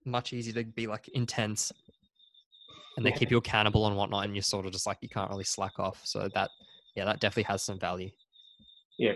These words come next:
Speaker 2: pretty much, definitely.
Speaker 1: Yeah. Awesome, man. Well, I think, yeah, that's pretty much it. In terms of my routine, that's,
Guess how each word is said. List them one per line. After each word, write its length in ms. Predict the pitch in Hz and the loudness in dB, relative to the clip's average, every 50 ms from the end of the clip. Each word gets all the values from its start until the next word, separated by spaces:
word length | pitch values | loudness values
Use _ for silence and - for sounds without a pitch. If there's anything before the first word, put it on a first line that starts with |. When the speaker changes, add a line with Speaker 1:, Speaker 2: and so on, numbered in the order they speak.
| - | 0
Speaker 2:
pretty 160 | - 127 117 110 | -4 -4 -2 0
much, 360 | 107 107 - - - - - - | -2 -2 -4 -6 -16 -16 -4 -4
definitely. 400 | 110 113 - 110 107 110 110 - - - - - - - - - - - | -4 -2 -2 -6 -6 -6 -8 -14 -20 -18 -18 -18 -18 -18 -18 -16 -12 -10
Speaker 1:
Yeah. 220 | 107 101 - - - - - - - _ _ - - - - - - _ - - | -8 -8 -8 -10 -12 -14 -20 -20 -20 _ _ -6 -6 -6 -6 -6 -20 _ -18 -2
Awesome, 300 | - 123 147 - - 147 | 2 2 4 4 4 2
man. 240 | 110 104 107 135 151 127 | 2 4 4 4 6 6
Well, 220 | 117 117 117 110 | 8 8 8 6
I 40 | 117 | 4
think, 360 | - - 139 135 135 - - - - _ _ _ _ _ _ - _ _ _ - _ _ _ _ - - - - - - - - - - - - - - - | 4 4 2 2 2 0 -4 -12 -16 _ _ _ _ _ _ -20 _ _ _ -20 _ _ _ _ -20 -20 -20 -20 -20 -20 -20 -20 -20 -20 -20 -20 -10 0 4
yeah, 100 | 131 123 | 6 6
that's 140 | 143 - | 6 4
pretty 160 | - - 185 151 | 4 4 6 6
much 160 | 117 - 135 | 6 8 8
it. 80 | 117 | 6
In 80 | 110 110 | 6 8
terms 180 | - 139 143 131 | 6 6 6 8
of 80 | 113 | 6
my 120 | 107 107 104 | 8 8 8
routine, 520 | 104 104 107 - - 113 107 104 104 - _ _ - - - _ _ - - | 8 6 4 4 2 0 0 0 -2 -6 _ _ -20 -20 -20 _ _ -12 0
that's, 580 | 117 110 104 104 - - - - - - - | 4 4 4 4 2 -2 -4 -2 -2 -4 -6